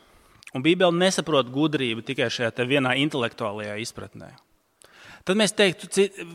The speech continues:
kāds ir gudrs darba lietās, biznesā. Ja?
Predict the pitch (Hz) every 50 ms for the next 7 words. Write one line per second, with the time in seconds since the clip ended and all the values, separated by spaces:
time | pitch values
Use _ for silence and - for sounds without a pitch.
0 | 175 - - 190 180 160 - 165 156 151 180 214 220 196 170 180 143 - - -
1 | - - - - - - - - _ _ _ _ _ _ _ _ _ _ _ _
2 | _ _ _ - - - - - - 143 131 165 190 196 185 170 156 139 120 -
3 | - 110 113 117 123 170 208 180 170 139 120 - - 123 120 113 - - - -
4 | - - - - - - - - _ _ _ _ - 110 113 123 135 147 160